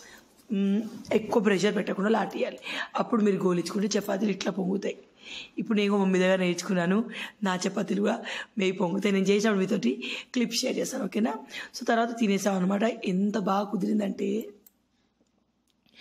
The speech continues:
మీరు నమ్మరు. అసలు ఎప్పుడు, ఎప్పుడు నాకు ఈ బిర్యానీ, వెజ్ బిర్యానీ లాగా చేస్తాను కదా,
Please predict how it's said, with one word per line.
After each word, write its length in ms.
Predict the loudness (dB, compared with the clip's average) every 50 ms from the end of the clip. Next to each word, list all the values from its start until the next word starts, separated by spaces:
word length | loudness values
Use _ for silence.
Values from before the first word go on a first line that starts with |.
| -16 -14 -14 -14 -16 -12 -4 -2
మీరు 140 | 0 2 2
నమ్మరు. 440 | 2 2 4 4 4 2 2 -2 -6 -14 -14 -14 -16 -16 -16 _ _ _ _ _ _ -10
అసలు 220 | -6 -2 0 0 0
ఎప్పుడు, 280 | 0 0 0 2 2
ఎప్పుడు 460 | 2 2 2 0 0 2 0 2 4 4
నాకు 480 | 4 4 2 0 0 0 0 0 -2 -4 -6 -6 -6 -10 -14 _ _ _ _ _ _ -4
ఈ 240 | 0 2 2 2 2
బిర్యానీ, 460 | 2 2 4 4 4 4 4 4 4
వెజ్ 260 | 4 4 4 4 4
బిర్యానీ 280 | 4 4 4 4 4 2
లాగా 160 | 2 2 0
చేస్తాను 400 | 0 0 -2 0 0 0 0 0
కదా, 220 | -2 -2 -4 -4